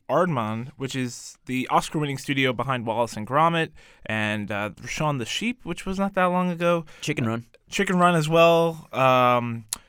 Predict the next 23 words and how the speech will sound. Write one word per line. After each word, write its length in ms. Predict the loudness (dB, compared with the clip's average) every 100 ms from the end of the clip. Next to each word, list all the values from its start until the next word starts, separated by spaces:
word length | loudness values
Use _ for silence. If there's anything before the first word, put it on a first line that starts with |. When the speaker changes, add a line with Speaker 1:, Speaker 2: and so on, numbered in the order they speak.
| _
Speaker 1:
Flushed 460 | _ -2 0 0 -2
Away. 520 | -4 0 0 0 -4 -12 -10
Remember 220 | -2 -2
Speaker 2:
Yeah. 60 | 0
Speaker 1:
that 120 | 0
one? 340 | 0 0 -2
Where 120 | -4 -4
they're 160 | -4
like, 360 | -2 -4 -8 -16
I 100 | -10
think 160 | -8 -4
they 120 | -2
actually 240 | -4 -6
get 140 | -12 -10
flushed. 260 | -8 -8
It's 120 | -8 -12
like 80 |
rats 300 | -6 -6 -6
in 60 | -8
a 40 | -8
toilet 400 | -4 -4 -4 -6
or 120 | -8
something. 340 | -6 -6 -8